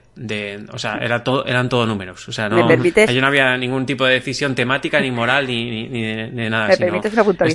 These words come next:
Speaker 2: puntualización?
Speaker 1: maximización pura y dura, ¿no? Entonces, eh,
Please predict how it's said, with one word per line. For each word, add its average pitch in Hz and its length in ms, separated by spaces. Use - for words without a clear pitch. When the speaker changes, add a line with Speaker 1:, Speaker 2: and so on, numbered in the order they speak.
Speaker 2:
puntualización? 123 340
Speaker 1:
maximización 117 720
pura 113 180
y 104 60
dura, 98 220
¿no? 160 160
Entonces, - 400
eh, 117 380